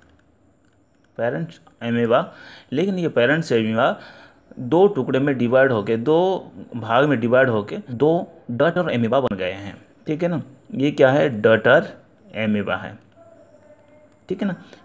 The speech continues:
ये एक अमीबा बना, ये एक अमीबा बना। Actually इस तरह से भी हो सकता है डिवाइड, या फिर ऐसे डिवाइड हो सकता है, या फिर ऐसे डिवाइड हो सकता है। जिधर मन करे उधर ये डिवाइड हो सकता है।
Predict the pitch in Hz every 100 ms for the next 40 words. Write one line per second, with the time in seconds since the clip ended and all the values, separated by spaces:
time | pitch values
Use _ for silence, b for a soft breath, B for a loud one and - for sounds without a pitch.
0 | 117 123 131 123 113 120 123 123 143 202
1 | - 110 101 95 95 - 71 104 101 85
2 | 90 90 - B B 175 208 B B _
3 | _ - 139 143 196 151 170 208 - _
4 | _ - - 123 - - 151 165 165 170
5 | 170 165 170 165 170 165 180 190 185 170
6 | 165 190 - - 120 117 160 156 165 160
7 | 160 165 - 175 143 139 180 - - _
8 | _ 113 113 151 151 156 151 156 156 -
9 | 170 - - - 131 113 139 160 185 143
10 | 135 165 220 B B - 131 160 165 123
11 | 170 131 117 120 156 120 110 101 95 104